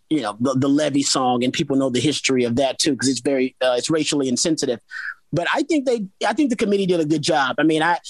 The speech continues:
I've read most of the report. I, I wanna finish it up actually today, but I've read most of the report,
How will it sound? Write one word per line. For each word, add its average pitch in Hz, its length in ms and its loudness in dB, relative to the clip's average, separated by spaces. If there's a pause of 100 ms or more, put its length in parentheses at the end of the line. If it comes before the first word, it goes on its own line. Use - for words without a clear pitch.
(260)
I've 185 200 0
read 185 400 2
most 175 440 2
of 165 140 0
the 165 120 4
report. 151 640 0
I, 143 240 0 (100)
I 139 80 0
wanna 156 220 -2 (180)
finish 156 280 0
it 147 60 0
up 147 160 0
actually 135 440 0
today, 127 500 0 (180)
but - 120 -2
I've 202 120 0
read 190 160 0
most 175 460 0
of 147 100 0
the 160 140 2
report, 147 500 -2